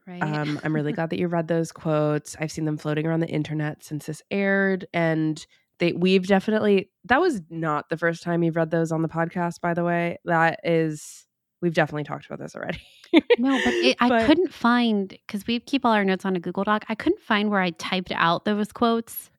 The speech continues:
Speaker 1: before,
Speaker 2: Mm.
Speaker 1: and I looked really hard.
Speaker 2: We
Speaker 1: And I was
Speaker 2: definitely
Speaker 1: like,
Speaker 2: have, though.
Speaker 1: I
Speaker 2: I know we
Speaker 1: know.
Speaker 2: have.
Speaker 1: I was like, "I'm, great. I'm gonna have to retranscribe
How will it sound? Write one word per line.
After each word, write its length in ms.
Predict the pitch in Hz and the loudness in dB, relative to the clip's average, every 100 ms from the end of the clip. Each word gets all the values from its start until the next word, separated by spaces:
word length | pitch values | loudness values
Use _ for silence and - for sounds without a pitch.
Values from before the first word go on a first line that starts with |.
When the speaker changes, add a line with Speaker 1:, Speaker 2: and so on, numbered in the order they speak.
| - | -4
Speaker 1:
before, 560 | 196 190 185 180 214 262 214 | -2 0 0 2 4 2 -2
Speaker 2:
Mm. 300 | 190 185 180 | -6 -4 0
Speaker 1:
and 100 | 214 | 2
I 80 | 233 | 2
looked 520 | 254 247 170 - - 214 | 4 2 2 -6 -14 -2
really 200 | 220 220 | 0 4
hard. 500 | - 180 160 190 - - - - | 6 6 4 -2 -10 -20 -20 -4
Speaker 2:
We 100 | 226 | 0
Speaker 1:
And 80 | 208 | 2
I 20 | |
was 80 | 311 | 2
Speaker 2:
definitely 220 | - 392 | 2 0
Speaker 1:
like, 60 | 202 | 0
Speaker 2:
have, 180 | 151 | -4
though. 280 | 151 147 151 - | -4 -4 -2 4
Speaker 1:
I 60 | |
Speaker 2:
I 40 | 247 | 6
know 180 | 240 | 8
we 60 | 269 262 | 8 8
Speaker 1:
know. 100 | 202 | 6
Speaker 2:
have. 160 | 165 147 | 4 2
Speaker 1:
I 80 | 226 | 2
was 80 | 226 | 2
like, 120 | 220 | 0
"I'm, 160 | 220 208 | -2 -2
great. 240 | 202 190 | 0 0
I'm 100 | 190 | 2
gonna 120 | 226 | 2
have 120 | 262 247 | 2 2
to 80 | 202 | 0
retranscribe 1160 | 185 196 - 196 180 - - 170 170 165 165 | 0 -2 0 2 2 -2 -2 2 2 2 -2